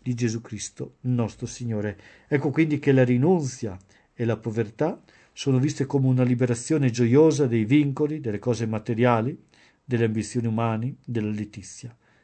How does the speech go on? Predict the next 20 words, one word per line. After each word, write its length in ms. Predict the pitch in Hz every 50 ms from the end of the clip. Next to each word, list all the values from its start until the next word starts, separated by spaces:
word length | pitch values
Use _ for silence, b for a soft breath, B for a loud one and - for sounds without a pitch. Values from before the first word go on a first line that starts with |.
| b b
di 200 | - 127 123 117
quella 400 | - - 131 127 120 117 113 110
perfetta 1000 | - _ - 120 117 104 - - - - 123 123 131 127 _ _ - - 151 - _ _ -
letizia. 640 | - 139 147 139 139 - 95 - - - - - - _ _ _ _ b b b b b b b b b b b b b b b b b
Ecco 220 | b 170 147 - 156
allora 260 | 139 139 139 127 -
questa 260 | - 127 - - 123
grazia 420 | 110 120 123 135 131 - - 123 117
che 120 | - 113
vogliamo 340 | 104 107 110 113 107 110 107
chiedere 300 | - - 117 110 110 110
al 60 | 104
Serafico 520 | - - 120 113 107 101 - 117 113 110
Padre 320 | 104 - 107 107 101 107 104
San 220 | - - 117 107
Francesco, 640 | - 131 127 117 120 - 165 143 - - - _ _ b b b b b b b b b b
alla 420 | - 123 113 113 110 107 107 131 - -
regina 640 | - 113 113 110 107 - 160 160 143 120 101 95 - _
dell'ordine 760 | - - 117 120 113 113 110 107 104 104 104 - 107 104 101
serafico. 600 | - - - 117 101 92 - - 131 - - -